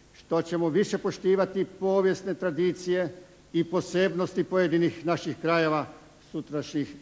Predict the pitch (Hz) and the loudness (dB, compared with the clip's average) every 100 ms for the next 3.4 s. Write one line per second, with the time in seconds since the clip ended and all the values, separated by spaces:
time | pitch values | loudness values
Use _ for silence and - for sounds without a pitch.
0 | 127 113 120 131 113 98 76 - - - | -12 -10 -4 -4 -4 -6 -12 -18 -20 -20
1 | - - - - - - - - - 180 | -20 -20 -20 -20 -20 -20 -20 -12 2 2
2 | 190 185 196 160 165 175 156 147 - 175 | 2 -4 -6 -2 0 2 2 0 0 -2
3 | 170 165 160 | 0 0 0